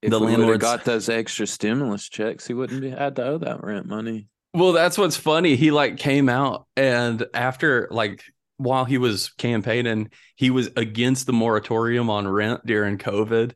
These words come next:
Speaker 2: And he
Speaker 1: <laughs>
Speaker 2: also wrote on Twitter, "When will landlords be able to take back possession of their property?" So he, he's just,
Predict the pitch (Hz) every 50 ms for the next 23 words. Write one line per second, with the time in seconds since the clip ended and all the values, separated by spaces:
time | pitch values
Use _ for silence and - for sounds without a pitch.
0 | - - - - - 165 127 135 135 143 - - 120 127 139 147 131 - 156 135
1 | 131 127 120 - 117 123 120 127 135 127 120 117 113 110 - - 131 120 127 117
2 | 110 131 135 139 135 127 117 110 117 120 123 120 117 113 110 117 120 113 113 110
3 | 120 123 120 107 104 - - 127 120 - - 80 113 117 113 - - 117 110 120
4 | 127 - - - - 190 135 135 139 135 135 120 - - - - 143 - - 160
5 | - 147 135 123 113 107 98 101 98 - - - - - 330 - - - 233 214
6 | 208 196 - - 185 185 196 - - 143 190 202 202 226 220 202 190 - 226 214
7 | 160 - - -